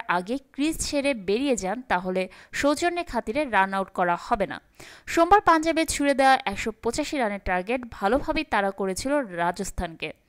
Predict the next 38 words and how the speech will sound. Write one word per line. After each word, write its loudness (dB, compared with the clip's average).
ঊনসত্তর 4
রান 2
করে 0
ফিরছিলেন -4
বাটলার। 0
ইনিংসের 0
তেরোতম 4
ওভারে 2
নন 0
স্ট্রাইক -2
প্রান্তে 0
দাঁড়িয়েছিলেন 0
তিনি। -6
অশ্বিন -6
বল 2
করার 2
আগেই 0
ক্রিজ -6
ছেড়ে 0
দেন 2
এ -2
ব্যাটসম্যান। -6
পেছন 0
ফিরে 0
দেখেন, -2
স্ট্যাম্প -2
ভেঙে -4
গিয়েছে -4
বোলার। 2
ঘটনার 4
আকস্মিকতার 4
কিছুটা 0
অবাক 2
হলেও 0
নিয়ম -2
মেনে -6
সাজঘরে -4
ফেরেন -4